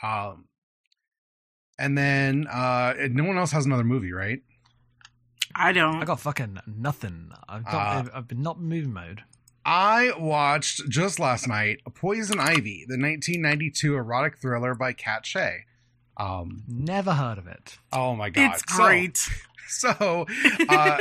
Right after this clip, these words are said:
Speaker 2: <laughs>
Speaker 1: Sarah Gilbert is, uh, the daughter of Tom Skerritt, who's like a news,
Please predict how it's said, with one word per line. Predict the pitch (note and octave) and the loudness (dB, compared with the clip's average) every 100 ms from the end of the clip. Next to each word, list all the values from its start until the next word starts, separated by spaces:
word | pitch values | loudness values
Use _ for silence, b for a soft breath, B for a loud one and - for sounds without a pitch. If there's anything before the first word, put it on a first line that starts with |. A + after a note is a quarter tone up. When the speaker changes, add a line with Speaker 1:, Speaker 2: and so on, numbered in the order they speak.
| - | -2
Speaker 2:
<laughs> | |
Speaker 1:
Sarah | D3 F#3+ A3 A3 | 0 2 2 0
Gilbert | F3 C3+ B2+ B2+ C3 | 0 -2 0 -2 -2
is, | C#3+ C3+ C3+ A#2+ B2+ | -2 0 2 0 2
uh, | B2+ A#2+ | 2 2
the | A2+ A#2+ | 0 -4
daughter | G2+ C3 D#3 F#3 F#3+ | -2 0 2 2 0
of | C#3 C3 | 0 -2
Tom | - D#3 F3 | -2 0 0
Skerritt, | F#3+ - D#3+ D#3 C#3 | -2 0 2 2 2
who's | C#3 C3 | 0 0
like | B2+ | -2
a | B2 | -4
news, | A2+ A#2+ C#3 D#3+ F#3 F#3 F3 - | -2 0 2 0 -2 -4 -6 -8